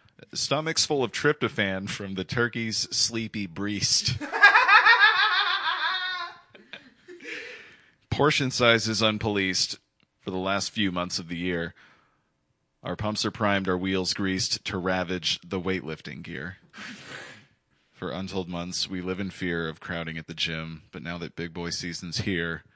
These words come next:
the chance it's busy is slim. We lift in peace until January first and go home, eat our muscles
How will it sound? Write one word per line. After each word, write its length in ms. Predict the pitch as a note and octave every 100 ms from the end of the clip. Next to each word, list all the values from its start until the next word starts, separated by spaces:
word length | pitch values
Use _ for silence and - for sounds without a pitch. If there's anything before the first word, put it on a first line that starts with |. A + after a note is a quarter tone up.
| _ _ _ _
the 100 | -
chance 340 | - B2+ D3 C3+
it's 140 | G#2
busy 340 | - G#2+ G2+ E2+
is 100 | E2+
slim. 520 | - A2 G2+ E2+ F#2+ _ _ _ _ _ _ _ _ _ _ _ -
We 140 | D2+ E2
lift 260 | F2 G#2
in 140 | A#2 G2+
peace 380 | G#2+ F#2+ - -
until 240 | F2+ F#2
January 560 | F2 G2 F#2 F2+ E2+ D#2+
first 400 | - E2+ D#2 -
and 140 | E2
go 160 | D#2+ E2+
home, 300 | G2+ F#2+ G2
eat 380 | D#2 E2 D#2+ - - D#2+
our 360 | D#2+ D2+ D2+ -
muscles 800 | F#2+ G2+ - D#2 D#2+ - -